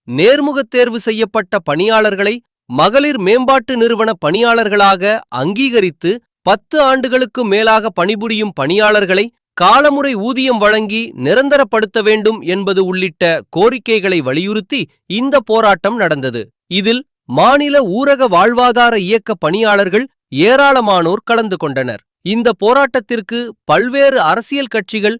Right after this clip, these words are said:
ஆதரவு தெரிவித்து வருகின்றன. இந்நிலையில் போராட்டம் நடத்தியவர்களை நாம் தமிழர் கட்சி ஒருங்கிணைப்பாளர் சீமான் நேரில் சந்தித்து ஆதரவு தெரிவித்து பேசினார். அப்போது காவல்துறையினருடன் வாக்குவாதம் ஏற்பட்டது. "நான் இந்த நாட்டின்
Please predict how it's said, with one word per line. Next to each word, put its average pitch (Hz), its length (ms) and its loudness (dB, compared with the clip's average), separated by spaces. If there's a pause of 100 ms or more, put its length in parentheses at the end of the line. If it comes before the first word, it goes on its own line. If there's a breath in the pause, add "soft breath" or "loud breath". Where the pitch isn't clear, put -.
(160)
ஆதரவு 254 560 0
தெரிவித்து 185 480 -4
வருகின்றன. 143 540 -2 (240)
இந்நிலையில் 247 640 0 (140)
போராட்டம் 277 600 4
நடத்தியவர்களை 220 840 0
நாம் 156 420 0
தமிழர் 247 360 2
கட்சி 220 420 -6
ஒருங்கிணைப்பாளர் 202 840 0
சீமான் 190 520 -2 (340)
நேரில் 262 480 2
சந்தித்து 220 760 -4
ஆதரவு 233 560 0
தெரிவித்து 180 440 -2
பேசினார். 127 520 -6 (340)
அப்போது 240 600 0 (180)
காவல்துறையினருடன் 247 1120 2
வாக்குவாதம் 196 760 0
ஏற்பட்டது. 127 560 -6 (480)
"நான் 233 300 4
இந்த 254 200 0
நாட்டின் 269 420 0